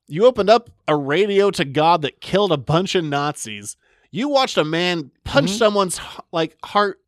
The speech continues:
Speaker 1: out through their
Speaker 2: He
Speaker 1: chest.
Speaker 2: didn't really punch. He kind of slowly inserted his hand into the chest.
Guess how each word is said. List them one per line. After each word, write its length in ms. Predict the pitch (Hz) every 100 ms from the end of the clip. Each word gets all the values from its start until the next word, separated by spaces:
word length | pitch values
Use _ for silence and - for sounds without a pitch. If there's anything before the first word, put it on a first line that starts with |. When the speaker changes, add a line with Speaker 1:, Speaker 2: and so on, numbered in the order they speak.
| -
Speaker 1:
out 180 | 160 -
through 200 | - 151
their 100 | 135
Speaker 2:
He 60 |
Speaker 1:
chest. 520 | - - 156 110 120 156
Speaker 2:
didn't 140 | 330
really 140 | 311
punch. 380 | - - 127 113
He 100 | 131
kind 220 | 117 151
of 120 | 127 101
slowly 460 | - 147 139 139
inserted 480 | 131 113 135 123 107
his 140 | 104
hand 340 | - 120 104 98
into 160 | 101
the 100 | 101
chest. 520 | 98 - 101 98 -